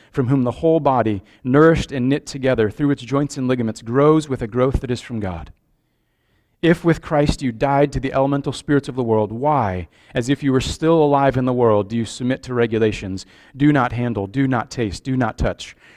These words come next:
referring to things that all perish as they are used, according to human precepts and teachings?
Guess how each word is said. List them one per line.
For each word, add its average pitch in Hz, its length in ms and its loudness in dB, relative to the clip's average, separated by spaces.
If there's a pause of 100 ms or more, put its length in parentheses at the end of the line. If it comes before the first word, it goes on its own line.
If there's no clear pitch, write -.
(120)
referring 165 460 4
to 135 120 -2
things 113 300 -6
that 110 140 -4
all 135 260 2
perish 107 520 0
as 107 240 -8
they 110 120 0
are 104 80 0
used, 101 480 -4 (300)
according 131 400 0
to 113 80 -2
human 143 380 -2
precepts 120 500 -6
and 101 100 -12
teachings? 120 560 -14